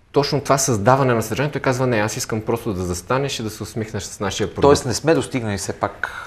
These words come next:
Speaker 2: все още етапът.
Speaker 1: Тази година. Тази година ще е
Speaker 2: В очакване
Speaker 1: годината.
Speaker 2: сме.
Speaker 1: Да, със сигурност, аз го виждам. Тази
Speaker 2: А защо
Speaker 1: година ще е
Speaker 2: точно
Speaker 1: годината.
Speaker 2: тази година?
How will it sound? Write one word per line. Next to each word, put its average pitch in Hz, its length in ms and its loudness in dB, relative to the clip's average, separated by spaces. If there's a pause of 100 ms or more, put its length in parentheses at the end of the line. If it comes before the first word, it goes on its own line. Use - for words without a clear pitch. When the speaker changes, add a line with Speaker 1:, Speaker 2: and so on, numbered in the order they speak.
Speaker 2:
все - 200 0
още 107 340 2
етапът. 117 480 2
Speaker 1:
Тази 131 340 6
година. 107 320 2 (640)
Тази 123 280 6
година 120 280 4
ще - 220 -2
е 110 40 6
Speaker 2:
В 95 80 2
очакване 113 280 8
Speaker 1:
годината. 101 200 2
Speaker 2:
сме. 87 180 -6
Speaker 1:
Да, 90 180 2
със - 180 -8
сигурност, 107 400 0
аз 104 160 2
го 101 60 -2
виждам. 107 220 0
Тази 113 280 4
Speaker 2:
А - 20 2
защо 113 160 4
Speaker 1:
година 123 100 4
ще 131 80 2
е 120 40 4
Speaker 2:
точно 107 160 4
Speaker 1:
годината. 101 220 4
Speaker 2:
тази 95 120 -2
година? 85 260 -4